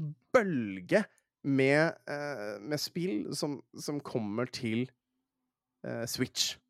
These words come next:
Og vi snakker om, altså, jeg, jeg, jeg, jeg la inn alle de tre nyhetene der, men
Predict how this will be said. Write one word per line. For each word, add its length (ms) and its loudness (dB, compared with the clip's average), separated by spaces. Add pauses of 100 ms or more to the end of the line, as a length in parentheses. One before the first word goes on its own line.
(1160)
Og 340 6
vi 80 -2
snakker 380 -2
om, 140 2
altså, 220 4
jeg, 400 0
jeg, 180 2
jeg, 280 6
jeg 160 8
la 360 8
inn 360 0
alle 280 6
de 120 4
tre 280 2
nyhetene 400 2
der, 220 6 (100)
men 220 -2